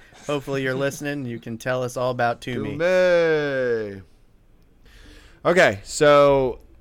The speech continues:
Speaker 2: going back to the actual plot. So I, one of my problems with this film, and it's my problem with any zombie movie, is I am so overseeing the, like,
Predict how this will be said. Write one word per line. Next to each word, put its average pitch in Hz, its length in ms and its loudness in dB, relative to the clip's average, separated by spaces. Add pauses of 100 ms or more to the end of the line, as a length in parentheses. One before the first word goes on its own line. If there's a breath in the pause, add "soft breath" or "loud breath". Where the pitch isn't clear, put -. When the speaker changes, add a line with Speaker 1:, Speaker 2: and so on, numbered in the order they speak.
(260)
Speaker 2:
going 143 260 -2
back 135 260 2
to - 100 -8
the 127 80 0
actual 120 400 -2
plot. 104 340 -6
So 135 160 -4
I, 131 140 -2 (520)
one 208 200 0
of 359 80 -2
my 214 200 4
problems 147 880 -2
with 175 140 -8
this 185 160 -6
film, 202 500 -4 (180)
and 131 200 -4
it's 135 180 -4
my 170 160 2
problem 151 300 2
with 117 120 -6
any 120 240 -4
zombie 147 300 0
movie, 160 440 -4 (420 loud breath)
is 139 440 4
I 165 200 0
am 185 160 0
so 160 260 2
overseeing 143 880 -4
the, 120 380 -8 (420 soft breath)
like, 117 300 -2